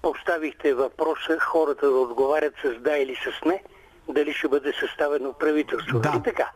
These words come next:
Speaker 2: да.
Speaker 1: Ами, отговора може да бъде де. Сиреч между да и не. Това
Speaker 2: И как,
Speaker 1: са две хипотези.
Speaker 2: как изглежда това
Speaker 1: В
Speaker 2: на
Speaker 1: случай,
Speaker 2: практика?
Speaker 1: че е да,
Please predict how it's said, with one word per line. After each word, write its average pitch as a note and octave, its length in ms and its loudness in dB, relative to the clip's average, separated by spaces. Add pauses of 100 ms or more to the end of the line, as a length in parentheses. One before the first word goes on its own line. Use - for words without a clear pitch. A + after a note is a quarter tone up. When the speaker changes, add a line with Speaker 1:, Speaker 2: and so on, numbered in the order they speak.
Speaker 2:
да. A#2+ 220 -2 (1160)
Speaker 1:
Ами, E3+ 400 0
отговора A#3 560 2
може F3+ 320 2
да D3 160 2
бъде D#3 320 2 (180)
де. D#3+ 180 2 (1160)
Сиреч A3 420 2
между C#3 440 2
да E3 200 0 (120)
и D#3+ 140 -2
не. D#3 220 -2 (120)
Това - 160 4
Speaker 2:
И - 40 -6
как, D#3+ 100 0
Speaker 1:
са A#3 60 0
две E3 340 0
хипотези. B2+ 580 0
Speaker 2:
как D3+ 220 -2
изглежда G#2+ 500 2
това G2 180 2
Speaker 1:
В - 40 0
Speaker 2:
на G2 80 4
Speaker 1:
случай, F#2 320 -2
Speaker 2:
практика? - 140 -4
Speaker 1:
че C#3 220 2
е C3 60 2
да, E3+ 260 -2